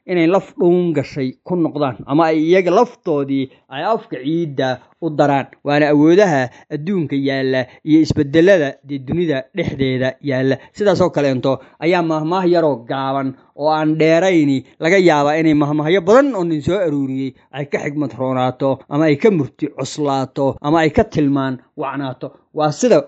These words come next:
adduunku uuba yahayba, ama sida loo kala culus yahay. Waxaa laga yaabaa wiil yaroo caati ihi inuu nin feero weyn legdo, oo intuu saadba hal sinsaariya ugu qabto, qorof dhexaad ku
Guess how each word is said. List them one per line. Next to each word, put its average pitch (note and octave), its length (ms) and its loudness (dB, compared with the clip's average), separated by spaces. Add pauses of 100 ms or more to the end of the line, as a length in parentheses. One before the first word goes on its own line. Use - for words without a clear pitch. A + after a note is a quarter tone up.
(160)
adduunku D#3 600 0 (220)
uuba D#3 220 2
yahayba, D3+ 420 -4
ama D#3 160 -6
sida G3+ 240 -6
loo D#3+ 200 -2
kala C#3+ 220 -6
culus C#3+ 300 -4
yahay. C3 220 -2 (200)
Waxaa D3+ 200 -4
laga F#3 200 2
yaabaa C3+ 500 2 (240)
wiil G#3 220 0
yaroo E3 240 4
caati C#3 480 0
ihi B2+ 300 4 (180)
inuu F#3 240 0
nin F#3+ 200 0
feero D3 380 4
weyn D3+ 420 4 (180)
legdo, C3+ 500 -4 (120)
oo D#3+ 180 -2
intuu E3+ 200 -2
saadba E3 500 2
hal E3 120 -2
sinsaariya D#3 580 -2
ugu D3+ 140 -4
qabto, D#3 260 -4
qorof D3+ 200 0
dhexaad D#3+ 260 -2
ku G#3 100 -2